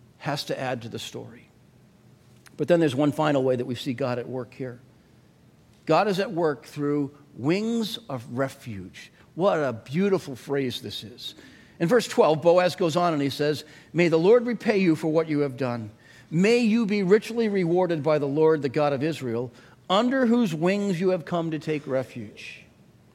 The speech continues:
So Boaz commends Ruth here in verse twelve. He says three things. First, "May the Lord reward you for what you have done."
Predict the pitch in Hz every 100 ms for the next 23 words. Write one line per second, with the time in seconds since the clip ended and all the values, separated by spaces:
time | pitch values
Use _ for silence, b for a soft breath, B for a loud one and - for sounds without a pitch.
0 | _ B B B B B B B - 233
1 | 196 - 247 277 277 262 - 240 202 208
2 | 214 196 147 160 165 165 - 175 175 147
3 | 156 147 - 165 175 180 170 - - b
4 | b b b b 190 208 202 196 - -
5 | - - 247 262 - 170 120 113 - -
6 | _ b b - 214 208 180 180 170 165
7 | 185 254 277 269 240 240 208 240 214 202
8 | 185 196 190 185 147 117 131 180